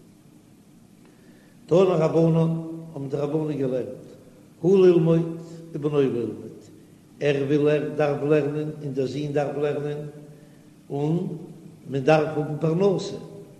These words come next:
ביידע גייען לערנען, ווען מיר צו אויס האלטן. הוא קודם לבנו, איז ער פריער פאר זיין זון.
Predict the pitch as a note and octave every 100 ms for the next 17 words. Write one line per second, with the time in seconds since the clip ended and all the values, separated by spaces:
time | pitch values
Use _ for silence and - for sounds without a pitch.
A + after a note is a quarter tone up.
0 | - - _ - - A2+ D3 C#3+ D3 D#3
1 | D#3 - - - - A#2+ D#3+ D3+ D3+ C#3+
2 | D#3 C#3+ D3+ D3+ D#3 - F#3 G3+ D#3+ C3
3 | G#2+ - - - - - - - - -
4 | - F3 A3+ - F3+ E3 C#3+ C3 B2 A#2
5 | G#2+ G#2 - C3+ D#3 C#3+ - D3+ C#3 A#2
6 | A#2 A2 G#2+ G#2+ F#2